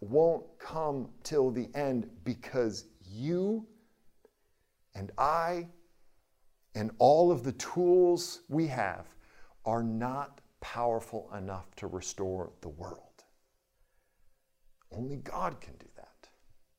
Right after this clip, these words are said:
This is why the Bible ends with John going, "Come, Lord Jesus.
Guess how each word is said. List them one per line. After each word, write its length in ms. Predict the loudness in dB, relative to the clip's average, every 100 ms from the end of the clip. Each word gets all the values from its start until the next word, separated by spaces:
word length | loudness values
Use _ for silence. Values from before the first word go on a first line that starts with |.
| _ -20 -20 _ _ _ -20 _ _ -8
This 120 | -6
is 240 | -6 -4
why 160 | 0 2
the 120 | 2
Bible 460 | 2 4 6 6 4
ends 240 | 2 2 2
with 160 | 0
John 400 | 2 2 4 0
going, 340 | 2 2 0 -4 -12 -20 -20 -20 -20 -16
"Come, 520 | -10 -4 -4 -2 -2
Lord 360 | 0 0 -2 -6
Jesus. 840 | -10 -8 -10 -8 -10 -8 -8